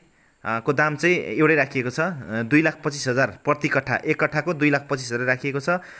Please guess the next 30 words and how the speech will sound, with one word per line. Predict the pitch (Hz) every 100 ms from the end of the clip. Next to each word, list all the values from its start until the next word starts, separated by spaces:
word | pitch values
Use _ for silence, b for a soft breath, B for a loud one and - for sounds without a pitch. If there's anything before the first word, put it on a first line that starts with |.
| B B
र | 123
तपाईँले | 135 131 131
इच्छुकले | 139 160 - 160 170
यसमा | 160 165
पनि | 165 165
मिल्ने | 160 156
ठाउँ | 143 135
छ। | 180 196 B B B B -
तपाईँले | 139 143
सिधै | 135 156 165
चाहिँ, | 170 175 127
अ, | 107 113 113
यो | 127 139
स्क्रिनको | 139 - 147 135
अन्तिम | 135 143 143
नम्बर | 135 135 131 117
दिएको | 117 135 127
छ | -
जग्गा | 143 135 127
धनीको, | 110 117 117 160 208 B B B -
अ, | 101 104 104 104 104
खेत | 151 127
धनीको, | 131 131 165
तपाईँले | 123 123 123
कन्ट्याक्ट | 113 123 123
गरिकन | 123 123 127
रेटको | 143 135 139 143 - 127
विषयमा | 120 110 117 120 127
लिने | 127 127
दिने | 120 120 123